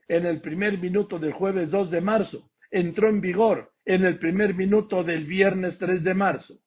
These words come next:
Desde ese primer minuto del tres de marzo, empezó a correr un plazo de treinta días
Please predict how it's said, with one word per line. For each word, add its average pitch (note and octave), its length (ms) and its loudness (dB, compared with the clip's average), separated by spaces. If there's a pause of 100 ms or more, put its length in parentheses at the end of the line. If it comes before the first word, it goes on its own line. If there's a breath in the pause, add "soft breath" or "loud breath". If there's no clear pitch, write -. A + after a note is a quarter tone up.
(840)
Desde E3+ 340 4
ese A#3 200 2
primer G3+ 380 0
minuto G#3+ 440 2
del D#3+ 200 -2
tres F#3+ 260 0
de E3 100 0
marzo, G#3 520 -4 (160)
empezó F#3+ 500 2
a A3 100 -2
correr G3 340 2
un F#3+ 160 0
plazo G3+ 360 0
de D#3 140 -2
treinta G3+ 480 0
días G#3 320 2